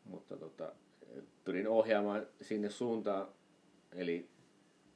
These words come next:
totta kai valmistaa näihin meidän isoihin kisoihin, eli P M ja E M-kilpailuihin, mutta siis lopullinen tavoitehan mulla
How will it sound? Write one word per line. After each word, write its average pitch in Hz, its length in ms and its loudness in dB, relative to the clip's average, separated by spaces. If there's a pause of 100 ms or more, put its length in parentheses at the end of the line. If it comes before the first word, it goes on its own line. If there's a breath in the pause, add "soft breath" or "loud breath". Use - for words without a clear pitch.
(240)
totta 92 200 -6
kai 98 180 0
valmistaa 95 440 0
näihin 92 220 -6
meidän 92 320 -4 (420)
isoihin - 360 -4
kisoihin, 92 380 -2
eli 87 100 -4
P - 140 -12 (260)
M 85 80 -6
ja 82 60 -6
E 85 200 -2
M-kilpailuihin, 90 640 -10
mutta 95 300 -8
siis 87 240 -10
lopullinen 110 420 6
tavoitehan 90 460 -2
mulla 87 340 -6